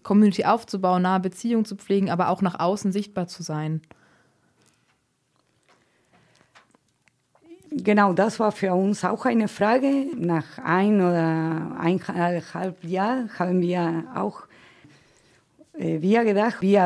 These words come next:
Speaker 2: können wir uns sichtbar machen, u-, um diese Gruppe größer zu machen. Und da kam die Idee, eine Zirkula zu machen. Zirkula ist ein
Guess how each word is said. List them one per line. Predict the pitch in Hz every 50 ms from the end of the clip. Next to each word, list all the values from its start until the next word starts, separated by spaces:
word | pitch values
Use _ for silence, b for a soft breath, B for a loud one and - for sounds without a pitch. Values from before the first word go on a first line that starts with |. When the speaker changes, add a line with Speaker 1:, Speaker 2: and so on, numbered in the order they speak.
| 180 175
Speaker 2:
können | - 190 220 254 247 226 220
wir | 214 214 202 196 190 190
uns | 175 208 202 190 190 -
sichtbar | 247 269 262 - - - - 208
machen, | 208 202 190 208 247 247 - 254 262 262 247 381
u-, | 247 - - -
um | - - 156 180 185 180 180 185 180 175 180 165
diese | 156 180 - - 185 165
Gruppe | 165 180 190 196 190 - 196 190 180 175 170 165 160 160 - - _ _ _ _ _ _ _ _ _ - _ _ _ _ _ _ _ - - - - -
größer | 147 196 185 175 170 165 - - 156 147 143 147 147 143 143 147 151 143 -
zu | - - 180
machen. | 160 147 143 143 139 - - 151 147 139 139 B B B B B B B B B B
Und | - 196 190 190 185 180 180 180 180 175 160 - - - - - - - - - - - - - - -
da | - 165 170 180 185 190 196 180
kam | - 202 190 196 202 190 170
die | 185 180 180 180
Idee, | 170 160 175 190 214 226 262 262 254 233
eine | - 180 185 175 165
Zirkula | 165 - - 202 214 247 - - 254 247 240 247 254 127 - - _
zu | - - - 196
machen. | 190 185 190 220 226 - - 233 240 247 240 - b b b b b b b b b -
Zirkula | - - - 170 165 170 - 185 180 175 165
ist | 165 160 165 160 151 151 - - _ _ 240 -
ein | - 156 160 151 151 151 151 143 147 143